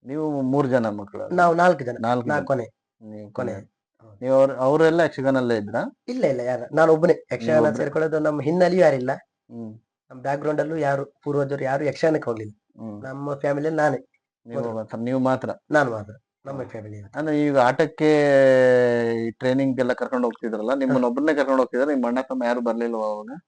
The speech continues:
Speaker 2: ಆ, ಟ್ರೈನಿಂಗ್ ಈಗ?
Speaker 1: ಹಾ.
Speaker 2: ಟ್ರೈನಿಂಗ್ ನನಗಿಂತ ಮೊದಲು
Speaker 1: ಹ್ಮ್.
Speaker 2: ನನ್ನ, ಆ, ದೊಡ್ಡವನು,
Speaker 1: ಹ್ಮ್.
Speaker 2: ಹಿರಿಯ ಅಣ್ಣ, ಆ,
Speaker 1: ಹ್ಮ್.
Speaker 2: ಕೇಶವ ಅಂತ,
Speaker 1: ಹಾ.
Speaker 2: ಅವ್ನು ಹೋಗಿದ್ದ ಯಕ್ಷಗಾನ
Speaker 1: ಹಾ.
Speaker 2: ಕಲಿಯೋಕೆ ಹೋಗಿದ್ದ, ವೇಷ ಮಾಡಿದ್ದ
Speaker 1: ಹಾ.
Speaker 2: ಮೊದಲು.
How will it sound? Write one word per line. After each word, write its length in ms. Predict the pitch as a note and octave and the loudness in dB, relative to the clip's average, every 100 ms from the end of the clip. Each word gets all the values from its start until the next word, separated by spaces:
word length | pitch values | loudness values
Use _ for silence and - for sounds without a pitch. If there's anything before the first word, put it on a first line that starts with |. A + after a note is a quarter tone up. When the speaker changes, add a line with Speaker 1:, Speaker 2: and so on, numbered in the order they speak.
| _ _ | _ _
Speaker 2:
ಆ, 40 | D#3+ D3+ D3 C#3+ C#3+ D#3 | -12 -8 -6 -6 -8 -8
ಟ್ರೈನಿಂಗ್ 360 | C#3+ E3+ C#3 A2 | -2 -2 -2 -4
ಈಗ? 100 | B2 | -8
Speaker 1:
ಹಾ. 120 | - | -4
Speaker 2:
ಟ್ರೈನಿಂಗ್ 640 | A#2+ D#3 G#3+ G#3+ G3 G3 | 2 2 2 -4 -4 -2
ನನಗಿಂತ 340 | F3+ G3 F#3+ E3+ | -2 -4 -6 -4
ಮೊದಲು 380 | F3 D#3+ B2 | -4 -2 -4
Speaker 1:
ಹ್ಮ್. 680 | B2+ D#3 _ _ _ A2 G#2+ | -6 -14 _ _ _ -18 -4
Speaker 2:
ನನ್ನ, 160 | E3 D#3 D3+ D3 | -2 -2 -4 -4
ಆ, 40 | C#3 | -2
ದೊಡ್ಡವನು, 480 | C#3 D#3 C#3+ B2+ - | 0 -2 0 -2 -4
Speaker 1:
ಹ್ಮ್. 340 | _ _ - | _ _ -18
Speaker 2:
ಹಿರಿಯ 220 | - D#3+ | -10 -6
ಅಣ್ಣ, 160 | A#2+ G#2+ | -6 -8
ಆ, 400 | - _ _ A2+ | -18 _ _ -12
Speaker 1:
ಹ್ಮ್. 400 | C3 B2 A#2 A2+ | -10 -10 -12 -4
Speaker 2:
ಕೇಶವ 340 | E3+ D#3+ C3 | -2 0 -2
ಅಂತ, 180 | A2 G#2 | -4 -10
Speaker 1:
ಹಾ. 400 | B2+ - _ A#2 | -16 -20 _ 0
Speaker 2:
ಅವ್ನು 180 | D#3+ E3+ | 2 4
ಹೋಗಿದ್ದ 260 | C#3+ A#2 G2+ _ | 2 -2 -10 _
ಯಕ್ಷಗಾನ 280 | C#3 C3+ A#2+ A#2 _ _ | -6 -2 -4 -4 _ _
Speaker 1:
ಹಾ. 300 | A#2 G#2+ G2+ - | -12 -12 -14 0
Speaker 2:
ಕಲಿಯೋಕೆ 260 | E3 D3 | 0 0
ಹೋಗಿದ್ದ, 180 | C3 B2 | -4 -4
ವೇಷ 280 | C3 D3 D3 | -2 0 0
ಮಾಡಿದ್ದ 280 | C3+ A#2 A#2 | -2 -4 -6
Speaker 1:
ಹಾ. 400 | A#2 - _ B2+ | -10 -14 _ -2
Speaker 2:
ಮೊದಲು. 460 | D#3 B2 - _ | 0 -2 -10 _